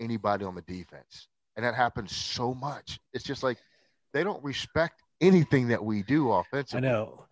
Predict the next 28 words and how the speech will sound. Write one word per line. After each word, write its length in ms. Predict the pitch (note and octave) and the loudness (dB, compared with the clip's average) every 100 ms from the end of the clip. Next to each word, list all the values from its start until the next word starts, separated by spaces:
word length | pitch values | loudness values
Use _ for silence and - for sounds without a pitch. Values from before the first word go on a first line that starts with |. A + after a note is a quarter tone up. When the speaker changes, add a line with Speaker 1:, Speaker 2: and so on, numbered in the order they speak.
| _ - | _ 0
Speaker 2:
And 260 | E3+ C#3+ C#3 | 2 2 4
sometimes 560 | G3+ G3+ A3 A#3 E3 | 4 6 6 4 4
you 140 | B2+ F3 | 4 4
just 300 | F#3+ F#3 - | 6 4 4
need 200 | C#3+ D3+ | 2 4
to 100 | A2+ | -2
take 280 | - C#3 C#3 | 2 2 4
a 60 | |
player 580 | - A#2+ C#3 D#3+ E3 D3 _ | -2 2 4 6 4 -2 _
and 160 | B2+ A2+ | -2 0
just 180 | G#2+ G#2+ | 0 -2
run 320 | A2 G#2 A#2+ | -2 0 2
up 100 | C#3 | 2
the 80 | C3 | 0
sideline 540 | - A#2+ G#2+ F#2+ G2+ - _ | -4 -2 -4 -6 -16 -20 _
because 260 | B2 A#2+ A2+ | -8 -6 -6
all, 160 | B2 C#3+ | -4 -2
you're 160 | C#3 | 0
taking 320 | B2 C#3+ C3 A#2 | 2 2 2 2
one 180 | D3 | 2
player 300 | D3 E3+ F3 | 4 6 8
out 140 | D3+ C#3+ | 8 8
of 60 | D3 | 8
the 100 | D#3 | 6
equation. 500 | D#3 C3 A2+ A2+ B2 | 8 6 6 2 -4
Speaker 1:
Clear 360 | A2+ G#2 G#2+ | -2 -2 -2
a 40 | G#2+ | -2
zone. 340 | C3 D3+ F2 | -4 -6 -10